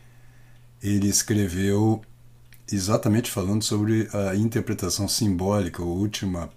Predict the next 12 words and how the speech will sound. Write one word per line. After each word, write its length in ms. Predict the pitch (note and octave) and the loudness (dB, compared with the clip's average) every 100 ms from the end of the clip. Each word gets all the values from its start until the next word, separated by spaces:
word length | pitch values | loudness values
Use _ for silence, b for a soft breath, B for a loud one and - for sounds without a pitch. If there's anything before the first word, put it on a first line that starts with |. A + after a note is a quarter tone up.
| - | -12
a 80 | D#2 | -6
última 320 | G2 G#2 F#2+ | -6 -4 -6
parte 400 | - G2+ G#2 - | 0 0 0 -2
do 140 | E2 | -6
livro 300 | E2 F#2 G#2+ | -4 -2 -2
é 40 | G2 | -2
toda 280 | - A#2+ A#2 | -2 0 0
sobre 480 | - G2 F2+ D#2+ - b b b b b b b | -2 -2 -2 -4 -8 b b b b b b b
a 120 | - F2+ | -8 -6
interpretação 600 | G2 F2 E2+ E2 - E2+ | -4 -4 -4 -4 -4 -4
simbólica, 720 | - E2+ D#2+ D#2 D2+ C2+ C#2+ - - | -4 -4 -6 -8 -10 -12 -18 -20 -16
né? 220 | F2 F2 | -12 -12